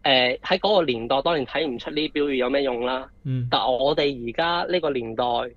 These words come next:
Speaker 1: 但凡你返去大陸，你就可以見到，其實中共以呢一啲代表思想為指導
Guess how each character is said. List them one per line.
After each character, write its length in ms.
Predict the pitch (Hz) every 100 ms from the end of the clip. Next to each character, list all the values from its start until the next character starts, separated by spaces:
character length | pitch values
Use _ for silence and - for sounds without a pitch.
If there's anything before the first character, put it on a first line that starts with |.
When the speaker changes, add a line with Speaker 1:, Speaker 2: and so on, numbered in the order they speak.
| - -
Speaker 1:
但 200 | 131 123
凡 200 | 120 117
你 80 | 135
返 200 | 165 156
去 80 | 160
大 260 | 117 117
陸， 160 | 120 -
你 60 | 123
就 80 |
可 120 | 127 156
以 20 |
見 220 | 143 127
到， 120 | 120
其 120 | 143
實 140 | 120 117 - - -
中 340 | - 185 190 185
共 400 | 139 123 123 127 135
以 120 | 123
呢 100 | 139
一 200 | 170 180
啲 240 | 170 - 175
代 160 | - 120
表 160 | 131 127
思 220 | 160 156
想 180 | 131 127 147
為 400 | 156 120 - - -
指 100 | 120 143
導 220 | 156 -